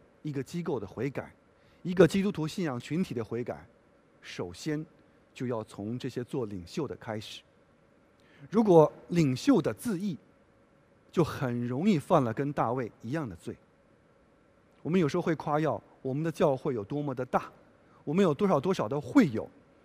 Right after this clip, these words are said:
我们教会有多么丰富的属灵的事工，我们有多么深入的神学教导，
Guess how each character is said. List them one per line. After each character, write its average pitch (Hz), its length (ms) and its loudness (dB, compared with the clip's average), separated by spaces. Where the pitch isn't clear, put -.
我 139 100 -4
们 170 120 -2
教 165 180 10
会 147 160 2
有 131 100 2
多 170 160 -4
么 147 100 -2
丰 185 260 -2
富 143 180 -6
的 127 120 -6
属 113 280 -8
灵 120 140 -4
的 143 80 -4
事 139 220 -6
工， 170 200 0
我 165 100 10
们 214 120 10
有 185 80 10
多 202 200 10
么 185 120 8
深 208 240 4
入 196 120 6
的 143 80 4
神 156 280 -2
学 143 180 -4
教 156 260 0
导， - 180 -8